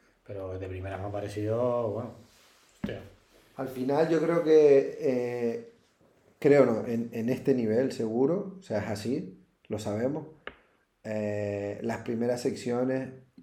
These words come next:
Speaker 2: y lo limpio, la velocidad, la ve-, la variedad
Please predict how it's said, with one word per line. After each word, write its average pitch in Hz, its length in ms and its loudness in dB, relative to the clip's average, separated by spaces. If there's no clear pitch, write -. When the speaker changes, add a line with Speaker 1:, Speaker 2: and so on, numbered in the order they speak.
Speaker 2:
y 110 420 -6
lo 117 260 -2
limpio, 117 540 0
la 110 100 2
velocidad, 110 840 -2
la 113 260 -4
ve-, 113 240 0
la 113 200 -6
variedad 107 800 0